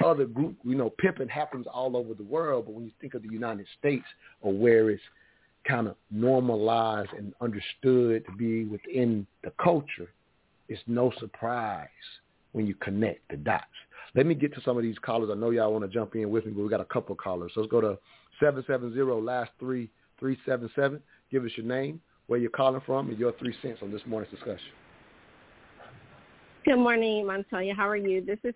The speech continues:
Speaker 2: Isma Tianti, and this is a, a very, um, good subject that you're talking about because it does lend to why we still, as women and even men, call each other bitches and niggas.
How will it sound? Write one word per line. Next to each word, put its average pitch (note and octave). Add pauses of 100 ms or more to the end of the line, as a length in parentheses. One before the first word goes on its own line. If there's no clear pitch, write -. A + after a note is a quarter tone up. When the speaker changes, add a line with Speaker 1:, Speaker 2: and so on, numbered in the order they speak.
(100)
Speaker 2:
Isma A3 (100)
Tianti, F#3 (720)
and F#3
this B3
is A3
a, F#3 (100)
a F#3+
very, G#3+
um, F3 (160)
good G3
subject F#3
that E3+
you're F#3+
talking F3
about E3+
because F#3
it F#3
does F#3+
lend F3+
to F#3
why F3+
we F3+
still, F3+ (600)
as F#3+
women F#3+
and A3
even A#3+
men, F#3
call G3
each G3
other F3+
bitches F3+
and F3+
niggas. F3